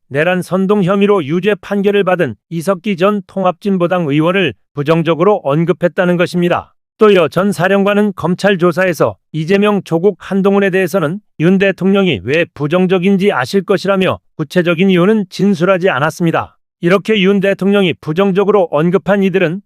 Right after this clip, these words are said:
대부분 비상계엄 때 체포 명단에 이름을 올렸습니다. 체포 명단 작성이 윤 대통령의 의중에서 비롯된 것이라는 점을 증명하는 정황입니다. 이들에 대한 체포는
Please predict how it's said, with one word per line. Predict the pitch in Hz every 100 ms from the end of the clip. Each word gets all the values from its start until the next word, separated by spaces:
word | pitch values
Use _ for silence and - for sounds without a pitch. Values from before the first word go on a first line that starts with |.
| -
대부분 | 156 170 185 214
비상계엄 | - 165 165 208 202 196 190
때 | 208 196
체포 | - 202 202 208
명단에 | 202 175 175 180 175
이름을 | 143 160 190 190
올렸습니다. | 165 160 165 156 127 - _ _ -
체포 | 202 - 226
명단 | 202 180 190 208
작성이 | 175 - 190 156 180 - -
윤 | 165 190
대통령의 | 196 175 190 196 180 147
의중에서 | 175 185 180 202 180 127 -
비롯된 | 165 180 156 196
것이라는 | 185 185 180 190 196 165
점을 | 165 196 196
증명하는 | - 170 175 170 175 180
정황입니다. | 151 151 156 175 151 90 _ _ _
이들에 | 165 196 208
대한 | 208 214
체포는 | - 190 185 175 185